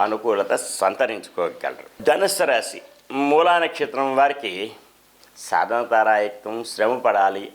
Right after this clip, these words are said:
అధిక మోతాదులో శ్రమ పడితే తత్ఫలితం లభించే ఆస్కారం ఎంతైనా కలదు. పూర్వాషాఢ నక్షత్రం మానసిక, ఆర్థిక, ఆరోగ్యపరమైన ఇబ్బందులు, సమస్యలు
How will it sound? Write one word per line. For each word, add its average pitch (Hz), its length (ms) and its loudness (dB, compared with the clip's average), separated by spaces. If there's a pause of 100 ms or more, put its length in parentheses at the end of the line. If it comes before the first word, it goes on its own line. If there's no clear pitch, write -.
అధిక 131 400 0
మోతాదులో 117 800 2
శ్రమ 107 300 -2
పడితే 98 640 0 (360)
తత్ఫలితం 113 920 -4 (280)
లభించే 101 720 -2 (260)
ఆస్కారం 92 720 0 (240)
ఎంతైనా 90 500 0
కలదు. - 560 -6 (200)
పూర్వాషాఢ 147 800 4
నక్షత్రం 123 440 -6 (180)
మానసిక, 98 680 0 (180)
ఆర్థిక, 92 640 0 (160)
ఆరోగ్యపరమైన 98 960 2
ఇబ్బందులు, 92 800 -2
సమస్యలు 104 680 -2